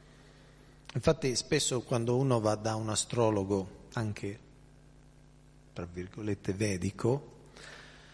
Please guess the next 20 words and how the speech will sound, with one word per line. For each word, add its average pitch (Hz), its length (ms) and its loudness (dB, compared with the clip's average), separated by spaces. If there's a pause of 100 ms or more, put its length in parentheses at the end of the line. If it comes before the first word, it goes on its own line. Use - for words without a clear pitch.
(360)
se 147 220 0
questi - 240 0
astrologi 139 500 4
sono 117 240 -2
materialisti, 113 960 2 (1040)
loro 165 360 8
si, 110 680 4 (640)
si, 104 880 -4 (800)
si - 220 -2
eccitano, 107 840 2 (520)
si, - 260 -4
si 101 540 -2
entusiasmano 110 880 2
quando 104 300 0
vedono 107 480 -2 (320)
delle 104 220 -2
cose 98 280 -2
positive 104 720 0
nella, 101 540 -6
nell'oroscopo, 101 1040 0